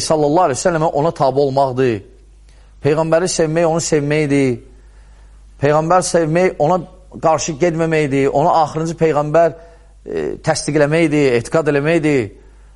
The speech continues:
Peyğəmbəri sevmək, onun əhl-i beytini sevməkdir.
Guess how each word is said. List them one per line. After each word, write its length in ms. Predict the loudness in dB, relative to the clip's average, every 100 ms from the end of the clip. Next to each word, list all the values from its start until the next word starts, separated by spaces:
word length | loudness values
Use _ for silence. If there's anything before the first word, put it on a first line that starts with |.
| -20 -20 -20 -10 -2
Peyğəmbəri 480 | 0 0 2 2
sevmək, 420 | 2 0 0 0 2
onun 220 | 2 2
əhl-i 280 | 0 0 2
beytini 320 | 0 0 -2
sevməkdir. 640 | 0 0 0 2 2 0